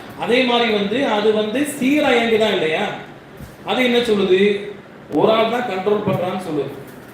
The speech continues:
நாட்டுக்கு ஒரு நாள் தான் முதலமைச்சர் இருக்க முடியும், ரெண்டு பேர் இருக்க முடியும் ஒரே சமயத்துல. என்ன ஆகும்? கொலாப்ஸ் ஆயிடும். ஒரு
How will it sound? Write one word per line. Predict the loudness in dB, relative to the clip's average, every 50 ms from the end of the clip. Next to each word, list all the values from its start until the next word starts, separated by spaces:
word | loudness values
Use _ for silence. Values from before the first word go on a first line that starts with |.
| -20 -20 -20 -20 -20 -18 -10 -6
நாட்டுக்கு | -2 -2 0 0 0 0 0 0 2 2 4
ஒரு | 4 4 2
நாள் | 0 0 -2 -2 -2 -2
தான் | -2 -4 -4 -2
முதலமைச்சர் | -2 -2 0 0 -2 -2 -4 -4 -4 -4
இருக்க | -4 -6 -6
முடியும், | -6 -6 -6 -6 -6 -6
ரெண்டு | -4 -4 -2
பேர் | 0 0
இருக்க | 0 0 -2 -6
முடியும் | -6 -4 -4 -2 -2
ஒரே | 0 0 0 0
சமயத்துல. | 0 -2 -6 -6 -6 -6 -6 -4 -4 -4 -2
என்ன | -4 -4 -6 -6
ஆகும்? | -6 -6 -6 -6 -6 -8 -8 -10 -12 -14 -16 -18 -20 -12 -6
கொலாப்ஸ் | -4 0 0 2 2 0 0 -2
ஆயிடும். | -2 -2 -4 -6 -10 -12 -16 -16 -18 -20 -20 -20 -20 -20 -20 -10 -2
ஒரு | 0 2 2 4